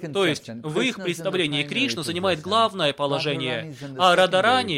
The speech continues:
Speaker 2: position.
Speaker 1: второстепенное
Speaker 2: But
Speaker 1: положение.
Speaker 2: because
Speaker 1: Но
Speaker 2: she's
Speaker 1: поскольку
Speaker 2: dear
Speaker 1: она
Speaker 2: to
Speaker 1: дорога
Speaker 2: Krishna, they're
Speaker 1: Кришне,
Speaker 2: worshiping
Speaker 1: они
Speaker 2: Radharani.
Speaker 1: поклоняются Радharани.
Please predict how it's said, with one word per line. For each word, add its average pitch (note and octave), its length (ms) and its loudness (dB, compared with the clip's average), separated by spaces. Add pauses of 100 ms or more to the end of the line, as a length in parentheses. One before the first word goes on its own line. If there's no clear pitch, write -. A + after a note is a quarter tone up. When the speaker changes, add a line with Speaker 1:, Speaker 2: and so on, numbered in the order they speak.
(100)
Speaker 2:
position. - 20 -8
Speaker 1:
второстепенное F3 800 -4
Speaker 2:
But C3+ 60 -8
Speaker 1:
положение. D3+ 520 0
Speaker 2:
because D#3 40 -2
Speaker 1:
Но F3 100 2
Speaker 2:
she's G2+ 40 -6
Speaker 1:
поскольку D#3 640 2
Speaker 2:
dear D3 80 4
Speaker 1:
она D#3+ 220 4
Speaker 2:
to C3+ 40 0
Speaker 1:
дорога D3 440 2
Speaker 2:
Krishna, B3+ 160 6
they're G3+ 60 -6
Speaker 1:
Кришне, D#3 440 0
Speaker 2:
worshiping B2 60 -6
Speaker 1:
они E3 280 0
Speaker 2:
Radharani. - 60 -8
Speaker 1:
поклоняются D3+ 640 -4
Радharани. B2+ 600 -10